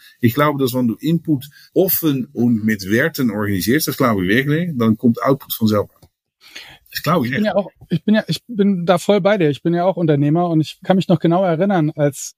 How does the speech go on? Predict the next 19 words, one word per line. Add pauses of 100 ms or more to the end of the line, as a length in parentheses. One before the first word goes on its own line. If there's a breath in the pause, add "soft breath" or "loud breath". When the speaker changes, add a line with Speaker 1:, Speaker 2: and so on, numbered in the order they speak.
Speaker 2:
ich
sozusagen
Gründer
war
und
dann
die
Unternehmen
gewachsen
sind,
die
Zeit
vergangen
ist
und
dann (300 loud breath)
das
erste
Mal